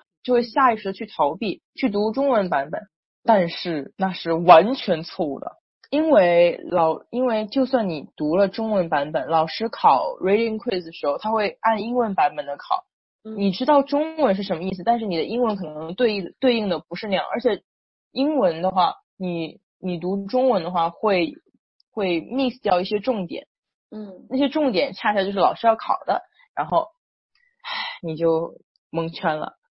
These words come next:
Speaker 1: 就悲剧了。一般的 reading quiz 是有两种形式的，
Speaker 2: 嗯哼。
Speaker 1: 一种形式就是老师问问题，给你五六个问题，然后你，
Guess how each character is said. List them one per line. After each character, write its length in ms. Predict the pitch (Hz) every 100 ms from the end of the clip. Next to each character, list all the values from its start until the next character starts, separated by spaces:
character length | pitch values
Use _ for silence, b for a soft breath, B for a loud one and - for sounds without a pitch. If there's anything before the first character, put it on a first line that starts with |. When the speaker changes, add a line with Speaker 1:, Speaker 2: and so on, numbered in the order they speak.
| _ _
Speaker 1:
就 180 | - 165 -
悲 240 | 285 302
剧 160 | 294 277
了。 220 | 160 - - _ _ _ -
一 120 | 269
般 280 | 269 302 311
的 80 | 233
reading 320 | 208 233 208
quiz 280 | 196 180 185
是 120 | 226
有 100 | 185
两 300 | 147 139 175
种 180 | 190 180
形 220 | - 165
式 160 | -
的， 100 | - - _ _ _
Speaker 2:
嗯 120 | - 220
哼。 20 |
Speaker 1:
一 120 | 285
种 200 | 254 190
形 180 | 185 160
式 140 | 202
就 120 | 190 190
是 100 | 185
老 220 | 170 143
师 140 | -
问 200 | 185 190
问 180 | 196 185
题， 180 | - 147
给 120 | 165
你 180 | 175 151
五 160 | 143
六 180 | 151 185
个 100 | 170
问 220 | 180 175
题， 160 | 170 -
然 120 | 151
后 140 | 151 165
你， 300 | 160 151